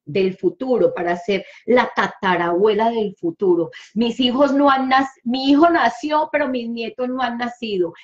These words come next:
y mis bisnietos no han nacido, y yo ya estoy preparando el terreno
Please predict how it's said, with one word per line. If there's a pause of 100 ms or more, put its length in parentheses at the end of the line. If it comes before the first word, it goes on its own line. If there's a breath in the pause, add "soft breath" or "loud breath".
(140 loud breath)
y
mis
bisnietos
no
han
nacido,
y
yo
ya
estoy
preparando
el
terreno